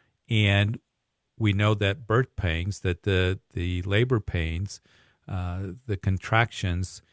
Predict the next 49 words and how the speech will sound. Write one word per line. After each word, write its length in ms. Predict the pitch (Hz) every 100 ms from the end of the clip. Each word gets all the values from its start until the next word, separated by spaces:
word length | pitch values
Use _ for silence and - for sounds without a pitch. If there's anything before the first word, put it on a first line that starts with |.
| _ -
become 320 | 98 - 95
more 340 | 95 92 95
intense 600 | 127 131 - 95 101 - -
and, 160 | 110 98 -
and 400 | 98 92 95 95
they 160 | 90
become 380 | 90 98 98 92
more 180 | 92 92
frequent 540 | - 123 135 87 85
until 260 | 90 - 90
that 220 | 90 87
baby 320 | 95 90 90
is 140 | 87 -
born. 440 | - 104 95 85 - _ _ _
So 160 | - 98
Jesus 480 | 95 110 135 139 -
is 120 | 123
saying, 360 | - 107 107 101
"Hey, 360 | 110 147 92 90
these 220 | 98 127
signs 480 | - 120 123 127 110
are 100 | 98
like 280 | 95 95 -
birth 240 | 117 -
pangs. 380 | - 90 90 -
They 100 | 95
will 140 | 95
culminate 600 | - - 123 117 107 104 -
in 160 | 98 95
the 100 | 92
tribulation 760 | - 98 92 98 110 - 92
period." 380 | - 92 92 - _ _ _ _ _
So 160 | -
Jesus 520 | 104 113 123 - 135 -
is 140 | 107
talking 320 | - 107 -
about 380 | 95 95 92 -
the, 120 | 95
the 280 | - 101 95
end 100 | 110
has 200 | 110 113
not 240 | 120 120 -
come. 320 | - 160 104 92
These 340 | 95 98 -
are 120 | 98
the 100 | 104
beginning 400 | 95 104 107 107
of 100 | 101
sorrows. 640 | - - 107 107 85 98